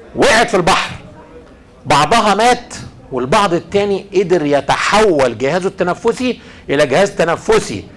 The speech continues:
يعني حصل عنده نوع، نوع من التحولات والتشوهات، بس دي أدت إلى وجود بعد كده أسماك تقدر تتنفس في البحار المالحة. يعني أنا، أنا، أنا أفهم، أنا راجل مسافر مثلا السويد ولا الدنمارك، بلد برد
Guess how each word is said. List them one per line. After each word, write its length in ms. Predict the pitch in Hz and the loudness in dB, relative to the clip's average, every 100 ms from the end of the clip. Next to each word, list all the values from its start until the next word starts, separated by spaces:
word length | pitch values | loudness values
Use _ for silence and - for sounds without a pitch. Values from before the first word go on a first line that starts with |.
| - | -10
يعني 120 | 101 | -4
حصل 200 | 185 175 | -2 0
عنده 280 | 160 175 156 | 0 2 0
نوع، 400 | 135 147 180 147 | 0 0 0 0
نوع 220 | 147 208 | 2 2
من 120 | 160 | 2
التحولات 680 | 147 - - 165 147 180 202 | -2 -2 -2 0 2 2 2
والتشوهات، 680 | 160 - 151 151 151 147 254 - - - - - | 0 0 0 0 0 2 0 -2 -12 -20 -12 -2
بس 240 | 165 160 | -2 -2
دي 200 | 180 220 | -2 2
أدت 320 | 220 247 - | 2 0 -2
إلى 100 | 180 | 0
وجود 240 | 170 170 190 | 2 0 0
بعد 160 | 180 | 0
كده 240 | 165 233 180 | 2 0 0
أسماك 380 | 175 190 214 - | -2 -4 -4 0
تقدر 280 | 220 190 | 0 0
تتنفس 420 | - 151 151 170 165 | -2 -4 -6 -6 -10
في 60 | |
البحار 300 | 127 107 156 | -6 -2 -2
المالحة. 420 | 190 240 - 151 - - - - - - - - - - - - - - - - - - | 0 0 -2 -6 -8 -20 -20 -20 -20 -20 -20 -20 -20 -20 -20 -20 -20 -20 -20 -20 -20 -4
يعني 220 | 120 139 151 | -2 0 0
أنا، 260 | 143 - | 0 0
أنا، 200 | 185 165 - - - - - - - 147 | 0 -2 -6 -20 -20 -20 -20 -20 -6 -2
أنا 260 | 160 156 | 2 2
أفهم، 240 | 143 147 131 | 2 -2 0
أنا 160 | 156 | 0
راجل 220 | 156 156 | 2 2
مسافر 360 | 139 117 160 160 | 0 -2 -2 -2
مثلا 300 | 139 147 123 | -2 -2 -2
السويد 480 | 113 - 117 127 107 | -4 -4 -2 0 0
ولا 200 | 95 90 | -2 -2
الدنمارك، 480 | 85 95 107 98 90 | -6 -4 -2 -2 -2
بلد 280 | 113 107 92 | 0 0 0
برد 300 | 98 87 | -2 -4